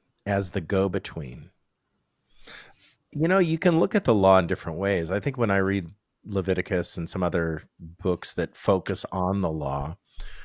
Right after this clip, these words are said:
the law does get a bad rap. But honestly, if I look at the meta-narrative of the law, what's the purpose of any kind of law is to keep you safe, healthy, and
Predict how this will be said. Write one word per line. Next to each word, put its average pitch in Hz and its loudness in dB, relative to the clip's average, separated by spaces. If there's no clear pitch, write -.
the 113 8
law 120 12
does 107 4
get 92 0
a 85 0
bad 80 0
rap. 76 -2
But 101 2
honestly, 107 2
if 87 -2
I 92 0
look 98 0
at 98 -10
the 87 -4
meta-narrative 87 -2
of 80 -6
the 76 -4
law, 82 0
what's 82 -4
the - -4
purpose - -6
of 73 -8
any 82 -8
kind 76 -10
of 64 -14
law 69 -8
is 78 -8
to - -16
keep - -12
you 80 -8
safe, 80 -6
healthy, 82 -6
and 69 -10